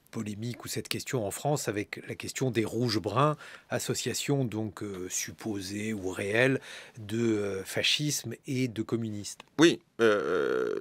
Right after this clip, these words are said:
Speaker 2: les Rouges Bruns, ça existe, hein, et on a étendu les choses, mais, euh, Alain Soral est le prototype du Rouge Brun, d'ailleurs, lui-même se définit dans un de ses livres comme un national-socialiste français.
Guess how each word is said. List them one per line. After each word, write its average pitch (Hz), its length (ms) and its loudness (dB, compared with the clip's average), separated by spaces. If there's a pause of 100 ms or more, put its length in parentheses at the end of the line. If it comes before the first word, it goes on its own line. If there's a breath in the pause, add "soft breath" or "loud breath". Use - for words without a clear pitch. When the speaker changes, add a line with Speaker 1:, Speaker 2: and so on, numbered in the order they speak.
Speaker 2:
les 127 140 10
Rouges 123 240 4
Bruns, 143 160 4
ça 104 120 6
existe, 113 380 4
hein, 101 240 6
et 90 80 0
on 95 160 4
a 104 160 8
étendu 117 420 4
les 107 120 6
choses, 95 320 4
mais, 95 260 6
euh, 78 320 0
Alain 92 240 4
Soral 107 480 4
est 123 240 10
le 92 80 6
prototype 87 520 -2
du 80 100 2
Rouge 78 180 2
Brun, 127 140 2
d'ailleurs, 101 400 4
lui-même 110 440 2
se 101 380 2
définit 92 460 2
dans 90 220 2
un 90 100 2
de 80 40 -2
ses 78 140 -4
livres 104 280 -4 (100)
comme 104 320 0
un 82 80 -2
national-socialiste 87 880 0
français. - 380 0